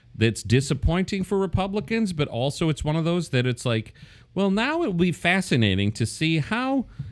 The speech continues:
John Fetterman recovers and whether, you know, by the time he, he seems to claim that he'll be, you know, s-,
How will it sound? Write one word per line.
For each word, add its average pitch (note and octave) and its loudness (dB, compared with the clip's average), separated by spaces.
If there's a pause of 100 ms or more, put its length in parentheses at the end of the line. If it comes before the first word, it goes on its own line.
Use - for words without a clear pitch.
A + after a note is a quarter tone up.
(140)
John A#3+ 0
Fetterman F3+ 4
recovers A#2+ 0 (440)
and B2+ 6
whether, D#3+ 4
you D3+ 6
know, B2+ 4
by C3+ 4
the C3+ 2
time F3+ 2
he, F#3 2
he A3 2
seems G#3 2
to E3+ 0
claim F#3 2 (420)
that A2+ 4
he'll E3+ 4
be, C#3+ 4
you C3+ 2
know, G#2+ 0 (200)
s-, - -16